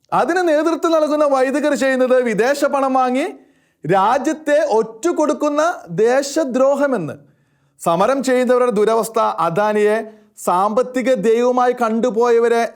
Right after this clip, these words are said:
സ്പർശിക്കുന്നില്ല. ശരി തന്നെ, അതെല്ലാം പഴങ്കഥയായി കണക്കാക്കാം. ഒരു കാര്യം സർക്കാർ ചെയ്യുമെങ്കിൽ, ഒരു മാസത്തിനുള്ളിൽ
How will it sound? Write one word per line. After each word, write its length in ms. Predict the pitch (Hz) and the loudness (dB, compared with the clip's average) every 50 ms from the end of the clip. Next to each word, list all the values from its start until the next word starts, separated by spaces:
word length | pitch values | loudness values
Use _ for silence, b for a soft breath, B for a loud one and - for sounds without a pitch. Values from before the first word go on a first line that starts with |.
| - - | -14 -20
സ്പർശിക്കുന്നില്ല. 960 | - - 202 202 196 - - - 226 - - 240 226 220 202 165 151 160 - - - - - - - _ _ _ _ - | -8 -4 -4 -2 -2 -4 -8 -10 -10 -6 -4 -2 0 0 0 0 0 0 0 0 -2 -6 -14 -20 -20 _ _ _ _ -4
ശരി 180 | - 208 208 247 226 | -2 0 0 2 0
തന്നെ, 160 | 196 165 151 139 120 | 0 0 0 -2 0
അതെല്ലാം 420 | 147 190 208 196 208 214 202 208 240 262 233 b b b b b b _ _ - | 0 0 0 2 2 2 2 0 0 -2 -6 b b b b b b _ _ -2
പഴങ്കഥയായി 840 | 170 170 175 196 208 214 226 220 240 247 233 247 247 247 240 254 269 254 262 | 0 0 2 0 0 0 -2 0 0 0 2 2 2 2 2 0 0 -2 -2
കണക്കാക്കാം. 560 | 262 262 269 262 285 277 262 269 220 160 123 - - - _ _ _ _ _ _ _ _ _ | -2 -2 0 0 0 0 0 0 -2 -2 -2 -4 -10 -20 _ _ _ _ _ _ _ _ _
ഒരു 280 | - 135 175 226 285 320 277 254 | -6 -4 -2 0 0 2 2 2
കാര്യം 340 | 226 220 214 214 208 208 202 208 - - - - | 2 2 2 2 0 0 -2 -6 -12 -16 -8 -4
സർക്കാർ 380 | 180 175 175 175 - 190 180 180 165 - - - | -4 -4 -4 -4 -2 -2 0 0 -2 -6 -6 -4
ചെയ്യുമെങ്കിൽ, 500 | 170 151 147 147 127 117 98 85 80 78 - _ _ _ _ _ _ _ _ _ _ _ _ _ _ _ _ _ | -4 -2 -2 -2 -4 -6 -8 -12 -14 -18 -20 _ _ _ _ _ _ _ _ _ _ _ _ _ _ _ _ _
ഒരു 260 | 165 208 294 349 381 403 370 330 | -2 0 2 2 2 2 2 2
മാസത്തിനുള്ളിൽ 680 | 311 311 311 - 320 - 320 294 269 262 240 202 160 117 | 2 2 0 0 -2 -2 0 0 0 0 0 0 -2 -2